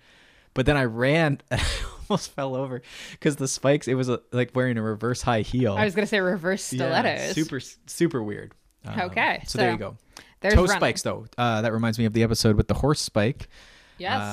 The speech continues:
Speaker 1: Um, we'll link to that one as well. So toe spikes are another thing that in muddy races and anything you're running a lot on loose surfaces can be a, a game changer,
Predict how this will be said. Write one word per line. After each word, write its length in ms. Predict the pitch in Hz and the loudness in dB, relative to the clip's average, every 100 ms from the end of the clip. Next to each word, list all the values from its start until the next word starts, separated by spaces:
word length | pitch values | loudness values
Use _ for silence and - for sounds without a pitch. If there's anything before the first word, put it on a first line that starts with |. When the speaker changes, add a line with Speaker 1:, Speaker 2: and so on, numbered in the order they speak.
| 202 | -8
Speaker 1:
Um, 280 | - 101 107 107 | -10 -14 -16 -16
we'll 160 | 101 104 | -16 -12
link 220 | 110 104 | -12 -8
to 60 | 107 | -6
that 140 | 110 | -4
one 100 | 107 | -2
as 120 | 104 | -2
well. 160 | 101 127 | 0 2
So 120 | 113 | 2
toe 240 | - 170 190 | 8 10 10
spikes 340 | - 110 - | 8 4 4
are 80 | 104 | 2
another 260 | 104 104 | 4 2
thing 260 | 101 107 104 | 2 0 0
that 140 | 101 | 0
in 140 | 101 101 | -2 0
muddy 320 | 104 104 104 | 0 0 -2
races 400 | 101 101 - 98 | -2 -4 -6 -6
and 160 | 95 92 | -6 -6
anything 340 | 135 135 117 | -6 -4 -6
you're 120 | 104 | -6
running 340 | 95 107 101 101 | -6 -6 -6 -8
a 80 | |
lot 320 | 101 101 101 - | -10 -10 -10 -12
on 180 | 101 98 | -10 -8
loose 220 | 101 107 - | -6 -6 -8
surfaces 720 | - - 113 104 101 92 98 | -10 -8 -6 -6 -8 -10 -10
can 160 | 98 | -8
be 140 | 98 95 | -8 -8
a, 160 | 101 | -10
a 80 | 104 | -12
game 320 | 98 98 101 | -12 -10 -10
changer, 560 | 98 95 92 98 98 107 | -10 -10 -12 -12 -14 -16